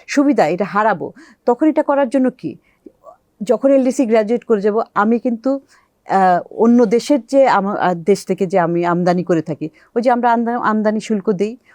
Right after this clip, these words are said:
মানে, অর্থাৎ অন্য দেশ যখন আসে, তারা কিন্তু রপ্তানি শুল্কটা দিয়ে আমাদের দেশে প্রবেশ করে। এলডিসি হিসাবে আমরা পাই এই সুযোগটা, যে রেসিপ্রোকাল না, আমি শুল্ক দিতে পারবো, কিন্তু আমি তোমার বাজারে আবার শুল্কমুক্ত প্রবেশাধিকার পাবো, নন রেসিপ্রোসিটি,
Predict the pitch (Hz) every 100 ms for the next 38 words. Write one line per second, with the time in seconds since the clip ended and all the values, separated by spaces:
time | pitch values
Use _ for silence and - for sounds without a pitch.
0 | _ 185 185 185 208 214 220 202 196 190
1 | 190 214 190 220 202 185 180 175 202 180
2 | 175 170 170 - 175 180 190 165 214 175
3 | 156 151 160 165 262 285 185 151 - 139
4 | 139 - - 233 240 240 269 247 269 269
5 | 196 180 175 143 151 165 165 160 151 -
6 | 143 - _ - 202 262 311 - 220 170
7 | 147 139 - _ - 254 311 330 269 240
8 | 240 202 226 180 170 285 - _ 233 226
9 | 190 214 190 208 180 165 156 151 147 160
10 | - 156 165 156 - 330 381 _ - 170
11 | 156 147 139 147 143 135 143 - _ -
12 | 254 247 208 214 - 175 - -